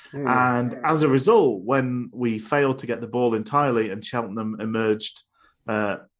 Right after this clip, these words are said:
Speaker 2: <laughs> with possession still, we were completely out of position, and everybody, I think, was in their half as the, as the,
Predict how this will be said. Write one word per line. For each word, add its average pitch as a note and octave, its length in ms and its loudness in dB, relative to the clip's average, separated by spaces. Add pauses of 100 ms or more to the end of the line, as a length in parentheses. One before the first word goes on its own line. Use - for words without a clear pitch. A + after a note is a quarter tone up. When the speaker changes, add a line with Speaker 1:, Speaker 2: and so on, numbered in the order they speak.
(140)
Speaker 2:
<laughs> - 360 -10
with F3 200 4
possession C#3 460 2
still, - 500 -2 (400)
we D#3+ 160 6
were F3+ 200 4
completely F3 960 2
out A#2+ 240 0
of A2+ 140 -10
position, A2+ 680 -4 (400)
and A2 760 -2 (400)
everybody, C#3+ 460 6
I A2 60 0
think, C#3 520 -2
was C3 180 -2
in C3 160 2
their C3+ 220 2
half D3 540 0
as D#3 180 -2
the, D3+ 200 0
as C#3+ 180 -8
the, C#3 140 -2